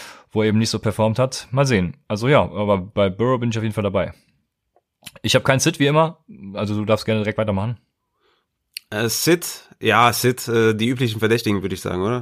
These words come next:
Speaker 2: Drew Brees würde ich nicht aufstellen.
Speaker 1: Ja.
Speaker 2: Ähm, Carson Wentz bei den Forty-niners. Ich meine, auch wenn die Forty-niners <laughs> ersatzgeschwächt sind, hat's ja letzte Woche gegen die Giants, äh, <laughs> zu guten Ergebnissen geführt. Aber zum Beispiel Nick Foles würde ich auch nicht aufstellen gegen die Colts.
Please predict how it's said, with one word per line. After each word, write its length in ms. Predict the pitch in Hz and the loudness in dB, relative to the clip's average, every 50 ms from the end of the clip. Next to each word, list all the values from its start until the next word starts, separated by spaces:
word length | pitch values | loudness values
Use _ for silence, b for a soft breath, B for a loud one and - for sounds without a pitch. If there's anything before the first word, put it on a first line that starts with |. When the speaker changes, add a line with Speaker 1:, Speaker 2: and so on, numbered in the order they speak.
| 113 95 | -8 -8
Speaker 2:
Drew 160 | 104 110 107 | -6 -4 -2
Brees 300 | 98 110 117 131 123 117 | 0 0 0 0 0 -2
würde 160 | 120 123 113 | -2 -2 0
ich 40 | - | 0
nicht 140 | 123 110 101 | 0 0 2
aufstellen. 540 | 110 117 110 - - 110 107 107 107 104 B B B B B | 0 0 0 0 0 0 2 2 0 -2 B B B B B
Speaker 1:
Ja. 480 | B 95 90 87 90 90 92 95 95 95 | B -6 -6 -4 -4 -2 -2 0 0 0
Speaker 2:
Ähm, 340 | 92 95 95 87 - - - - _ _ _ | 0 0 -2 -4 -6 -8 -12 -18 _ _ _
Carson 360 | - 113 113 113 - 117 110 | 0 2 2 2 2 0 2
Wentz 440 | 110 113 117 123 123 - - - - _ _ - - - _ _ | 2 2 2 2 0 -4 -8 -14 -18 _ _ -20 -20 -20 _ _
bei 440 | - 107 107 110 110 113 113 104 - - | 0 0 2 4 4 4 2 2 0 -2
den 140 | 107 107 101 | -4 -4 -4
Forty-niners. 800 | - 117 110 - 117 107 107 113 113 117 117 113 110 - - _ _ _ | -2 -4 -4 -2 -2 -2 0 0 0 -2 -2 -4 -6 -8 -16 _ _ _
Ich 100 | - 101 | -6 -4
meine, 160 | 107 107 107 | -2 -2 -2
auch 120 | 113 107 | 0 0
wenn 100 | 117 117 | 2 2
die 80 | 117 117 | 2 2
Forty-niners 540 | - 120 117 120 120 120 135 139 120 - - | 2 2 2 4 4 4 4 4 4 2 0
<laughs> 80 | - - | 2 2
ersatzgeschwächt 800 | 180 139 - - - - - - 135 - - 127 127 120 - | 2 2 2 0 -4 -4 -6 -8 -8 -6 -4 -4 -4 -4 -4
sind, 200 | 123 120 113 113 B B B B B B B | -6 -8 -8 -8 B B B B B B B
hat's 200 | - 117 127 - | -4 -4 0 4
ja 60 | 135 | 4
letzte 240 | 123 131 139 - 123 | 4 4 2 0 -2
Woche 160 | 123 127 127 | -4 -2 0
gegen 160 | 117 123 120 113 | 2 2 2 2
die 40 | |
Giants, 460 | 98 117 120 139 143 127 113 - - - | 2 2 2 2 0 -2 -4 -8 -12 -10
äh, 400 | - - 123 110 - - - 202 | -8 -8 -8 -8 -2 -2 -2 0
<laughs> 0 | |
zu 320 | - - - 180 139 120 B B B B B - | 0 -2 -2 -2 -4 -4 B B B B B -6
guten 180 | 123 151 156 143 | -4 -2 2 2
Ergebnissen 460 | 127 117 120 147 - 135 113 - 113 | 4 4 4 2 0 -2 -2 -2 -4
geführt. 320 | 110 110 101 113 120 127 B B B B B B B B B | -4 -4 -4 -6 -8 -8 B B B B B B B B B
Aber 440 | B - 113 117 117 117 117 113 110 | B 2 4 4 6 4 4 2 0
zum 140 | - - 127 | 0 2 2
Beispiel 240 | 127 127 120 127 123 | 4 4 4 4 4
Nick 160 | 139 139 - | 2 2 4
Foles 240 | - 123 139 139 117 | 4 4 4 4 2
würde 120 | 131 123 | 0 0
ich 100 | 113 113 | 0 0
auch 80 | 117 131 | 0 0
nicht 120 | 139 120 | 0 0
aufstellen 440 | 113 123 117 - - 113 113 113 113 | -2 -2 -2 -2 0 0 0 0 0
gegen 280 | 110 113 110 113 110 104 | 0 0 0 0 0 0
die 140 | 107 104 | -2 -4
Colts. 460 | - - 117 120 123 123 120 - - | 0 2 2 4 4 2 -2 -4 -10